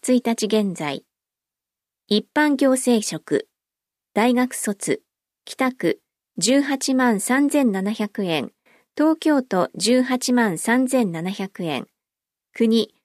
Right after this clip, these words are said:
総合職、十八万六千七百円。一般職、十八万二千二百円。一般行政職、高校卒。北区、十四万七千百円。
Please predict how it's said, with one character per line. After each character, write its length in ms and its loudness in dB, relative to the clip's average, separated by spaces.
総 300 0
合 220 2
職、 500 -2
十 240 2
八 320 -4
万 260 2
六 180 -4
千 280 -2
七 240 -2
百 300 -8
円。 260 -4
一 240 0
般 200 4
職、 480 -2
十 240 2
八 300 -2
万 280 0
二 140 -2
千 300 0
二 100 -4
百 340 -6
円。 240 -4
一 220 0
般 220 2
行 160 2
政 280 0
職、 500 -2
高 200 2
校 260 0
卒。 460 -6
北 260 -4
区、 280 -4
十 260 4
四 280 2
万 180 2
七 240 2
千 240 0
百 360 -6
円。 240 -2